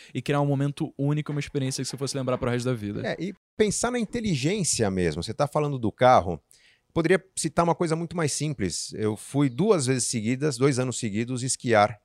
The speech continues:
Speaker 2: na Europa com meus filhos. Estávamos indo pra Europa, frio, porque é uma, até mais barato, tínhamos amigos morando lá, bom, aproveitar pra esquiar. Ah, uma reflexão que eu vi algumas pessoas fazerem, "Puxa, você vai alugar traje, esqui?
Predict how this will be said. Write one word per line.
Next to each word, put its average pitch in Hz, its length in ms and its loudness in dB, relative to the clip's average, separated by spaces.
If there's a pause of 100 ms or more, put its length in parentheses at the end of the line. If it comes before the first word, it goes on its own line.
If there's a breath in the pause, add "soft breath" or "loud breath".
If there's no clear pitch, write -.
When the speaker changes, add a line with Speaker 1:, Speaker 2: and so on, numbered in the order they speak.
(140)
Speaker 2:
na 117 140 -4
Europa 104 320 4
com 113 80 -10
meus 110 180 -6
filhos. 82 300 -8 (220)
Estávamos 98 320 -6
indo 98 80 -8
pra 131 100 -6
Europa, 135 340 0
frio, 143 420 2 (120)
porque 95 180 -10
é 104 40 -2
uma, 90 280 -4
até 104 160 -4
mais 101 180 -2
barato, 110 500 2
tínhamos 107 280 -6
amigos 101 240 -2
morando 98 240 -2
lá, 120 120 4
bom, 110 140 0
aproveitar 147 380 -2
pra 175 100 -6
esquiar. 123 360 -2 (260 soft breath)
Ah, 139 200 0
uma 160 140 0
reflexão 175 420 -2
que - 80 -2
eu 156 40 -2
vi 151 60 2
algumas 156 160 0
pessoas 151 240 -4
fazerem, 127 240 0
"Puxa, 160 160 -6
você 156 80 0
vai 175 100 0
alugar 127 540 4 (420)
traje, 113 420 2
esqui? 123 360 -4